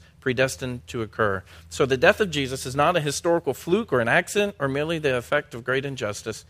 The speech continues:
It was a plan by God. It was God's plan. And the New Testament clearly tells us God so loved the world that he gave his son, friends. Romans eight thirty-two, God, who did not spare his own son, but delivered him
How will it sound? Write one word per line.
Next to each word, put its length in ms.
It 40
was 120
a 60
plan 360
by 140
God. 280
It 60
was 140
God's 320
plan. 400
And 300
the 100
New 220
Testament 480
clearly 320
tells 280
us 240
God 360
so 520
loved 300
the 80
world 400
that 100
he 320
gave 680
his 160
son, 360
friends. 420
Romans 340
eight 220
thirty-two, 580
God, 300
who 100
did 160
not 200
spare 240
his 160
own 240
son, 480
but 160
delivered 460
him 160